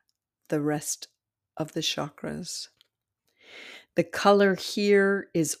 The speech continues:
also gold, not just light, but a beautiful gold. The hand mudra that you can use for tuning in to the energy there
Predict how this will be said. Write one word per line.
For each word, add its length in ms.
also 560
gold, 840
not 220
just 280
light, 340
but 100
a 40
beautiful 840
gold. 720
The 240
hand 440
mudra 640
that 200
you 180
can 300
use 720
for 580
tuning 460
in 300
to 140
the 240
energy 540
there 500